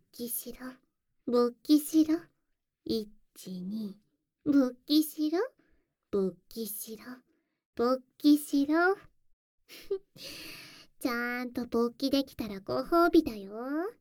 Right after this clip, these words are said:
頑張れ、頑張れ。あ、そうだ。ポチ、こっち見て。そう。私の超可愛いお口。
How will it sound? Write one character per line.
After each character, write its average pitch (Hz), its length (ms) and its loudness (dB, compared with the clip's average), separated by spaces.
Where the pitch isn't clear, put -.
頑 294 320 6
張 294 160 6
れ、 247 140 -2
頑 349 340 2
張 466 80 -4
れ。 - 80 -12
あ、 - 40 -14
そ 302 100 4
う 254 240 0
だ。 190 80 -18
ポ 349 220 2
チ、 269 580 2
こ 392 160 6
っ 330 80 4
ち 349 180 -2
見 339 200 2
て。 254 420 -6
そ - 280 -10
う。 - 60 -10
私 294 480 2
の 262 180 -8
超 - 220 -8
可 247 260 -4
愛 277 380 2
い 196 80 -10
お 180 100 -12
口。 - 640 -14